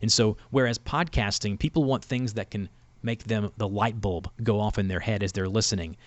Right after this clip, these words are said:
Whereas YouTube, a lot of times they're going there to be visually stimulated, whether it be to be entertained, to be educated, or to, you know, possibly just follow someone they've followed on another platform. So you've got the two different areas. I found that they don't,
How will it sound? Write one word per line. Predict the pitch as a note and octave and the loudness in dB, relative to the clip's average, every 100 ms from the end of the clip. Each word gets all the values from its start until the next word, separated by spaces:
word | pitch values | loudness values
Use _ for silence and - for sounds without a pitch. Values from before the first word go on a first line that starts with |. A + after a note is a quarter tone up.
| - | -2
Whereas | C3 A#2+ G#2 | 2 2 2
YouTube, | G2+ A#2+ F#3 - G2+ | -2 0 0 0 -2
a | G#2 | -2
lot | G#2 G#2 | -4 -4
of | |
times | - G#2 G2+ | -4 -4 -2
they're | G#2+ | -2
going | A2+ A2 G#2+ | 0 2 2
there | G2+ | 0
to | G#2+ | -2
be | G#2 | -4
visually | F#2+ A#2 A2+ A2+ G2 | 0 0 2 0 0
stimulated, | G2 - A2+ G#2 F#2 F2+ | 0 2 4 4 2 0
whether | G#2 G#2 G#2 | 0 2 0
it | G2 | 0
be | G2+ | -2
to | - | -2
be | G2+ F#2+ | -2 -2
entertained, | A#2 - G2+ - - B2 B2+ B2+ - - | -2 -2 -6 -4 -2 0 0 -4 -8 -2
to | C3+ | 0
be | G2+ - | 0 -2
educated, | A#2+ A2+ B2+ - B2+ B2 C3 C3 - - | -2 -2 -2 2 4 4 2 -2 -6 4
or | A#2 | 4
to, | G#2+ A#2 A2 - - | 6 4 4 2 -2
you | A#2 | 2
know, | G#2+ - | 2 4
possibly | - B2 B2 A#2 A2+ | 4 4 2 2 2
just | G#2 | 0
follow | - A2+ A2+ A2+ | 0 0 2 0
someone | - A2 G#2+ G2+ | 2 2 2 2
they've | G2 | 0
followed | - G#2 G2+ G#2 - | 0 0 0 -2 -2
on | G2+ | -2
another | G2 G2 | 0 -2
platform. | - - G#2 G2 G2 F2+ | -6 -4 -4 -4 -6 -6
So | F#2+ | -2
you've | G#2+ G#2 | 0 0
got | A2+ | -2
the | G#2 | -2
two | - F3+ | 2 4
different | - B2+ - | 4 2 0
areas. | A#2+ G#2 F2 - - - | 0 0 -2 -8 -14 -2
I | D3 | -2
found | - E3+ D#3 | 0 0 2
that | C3 | 2
they | B2 | 0
don't, | C3 D3+ | 0 -2